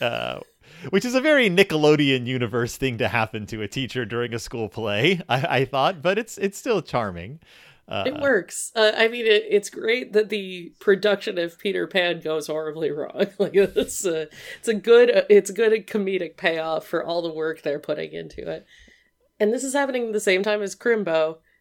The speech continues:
Speaker 2: and not a l-, uh, like, there's actually not a lot of attention paid to Crimbo itself.
Speaker 1: Yeah, like Halloween, uh, Crimbo, uh, the only thing that really happens is that,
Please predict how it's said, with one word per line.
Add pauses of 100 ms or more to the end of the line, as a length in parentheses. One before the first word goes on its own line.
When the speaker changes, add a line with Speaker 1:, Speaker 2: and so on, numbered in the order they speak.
(260)
Speaker 2:
and
not
a
l-,
uh,
like,
there's
actually
not
a
lot
of
attention
paid
to
Crimbo
itself. (180)
Speaker 1:
Yeah,
like
Halloween, (520)
uh, (320)
Crimbo,
uh, (240)
the
only
thing
that
really
happens
is
that,